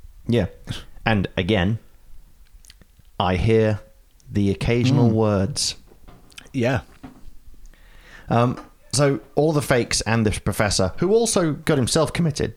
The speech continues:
Speaker 1: for the
Speaker 2: Yeah.
Speaker 1: record, he wouldn't just be like, "Off you go,
Speaker 2: Okay.
Speaker 1: students." Um,
Speaker 2: I mean, that's at least good of him, I guess.
Speaker 1: Yeah, in for a penny, in for a pound.
Speaker 2: Yeah.
Speaker 1: Um, so they expected that after a short time, any competent diagnostician would basically realize that they'd made an error at the point of admission,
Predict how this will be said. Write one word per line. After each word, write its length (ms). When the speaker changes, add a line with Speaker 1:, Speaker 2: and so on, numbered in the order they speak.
Speaker 1:
for 80
the 80
Speaker 2:
Yeah. 60
Speaker 1:
record, 300
he 100
wouldn't 220
just 160
be 80
like, 340
"Off 160
you 80
go, 80
Speaker 2:
Okay. 80
Speaker 1:
students." 460
Um, 160
Speaker 2:
I 40
mean, 160
that's 300
at 100
least 420
good 160
of 140
him, 180
I 120
guess. 280
Speaker 1:
Yeah, 160
in 140
for 80
a 40
penny, 240
in 80
for 100
a 40
pound. 380
Speaker 2:
Yeah. 320
Speaker 1:
Um, 360
so 240
they 140
expected 420
that 100
after 200
a 40
short 380
time, 480
any 100
competent 640
diagnostician 840
would 180
basically 400
realize 320
that 100
they'd 140
made 160
an 160
error 320
at 100
the 60
point 180
of 80
admission, 480